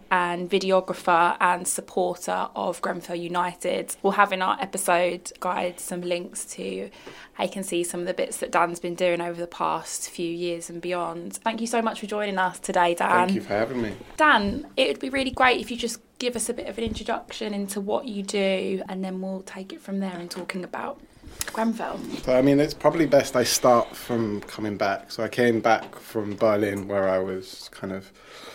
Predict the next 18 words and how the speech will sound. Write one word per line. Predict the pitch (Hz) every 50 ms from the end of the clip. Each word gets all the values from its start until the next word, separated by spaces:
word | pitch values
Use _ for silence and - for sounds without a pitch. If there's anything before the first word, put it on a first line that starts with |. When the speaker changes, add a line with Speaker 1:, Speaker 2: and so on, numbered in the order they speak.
| - - - - _ _ -
Speaker 2:
I | 277
was | 269 220
a | 190
gentrifier. | 185 - 190 180 - - 127 - - 113 110 104 101 104
I | 104
lived | 107 110 110 104 - -
in | 110 107 107
the | 104 104 101 107
area | 110 110 107 107
of | 107 104
Neukölln. | 104 110 110 104 - - 120 113 113 113 110 107 104
It | 101
was | 104 98 95 101
an | 98
Arab | 98 98 95 95 -
and | 98 95
Turkish | - - 107 104 - - 107 - -
area | 104 104 104 104 104 101 98 98 98 101 104